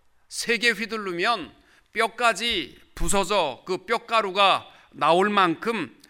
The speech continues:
심한 고통을, 어, 더하는 채찍이었습니다. 빌라도는 우선 채찍으로 예수님을 때려서 유대인들의 마음에 동정심을 호소해 본 것입니다.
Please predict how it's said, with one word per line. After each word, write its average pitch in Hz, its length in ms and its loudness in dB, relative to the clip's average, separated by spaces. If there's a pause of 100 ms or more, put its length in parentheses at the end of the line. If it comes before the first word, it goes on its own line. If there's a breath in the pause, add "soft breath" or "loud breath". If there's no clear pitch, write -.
(160 soft breath)
심한 233 760 0 (140)
고통을, 196 840 -6 (220 soft breath)
어, 113 380 -8
더하는 160 680 0
채찍이었습니다. - 760 -6 (1600 soft breath)
빌라도는 240 760 4
우선 240 440 0
채찍으로 233 840 -2 (400)
예수님을 220 560 -2
때려서 226 720 -2 (1040)
유대인들의 208 640 4
마음에 180 680 2 (600 loud breath)
동정심을 233 920 -2
호소해 220 500 2
본 196 200 -2
것입니다. - 480 -6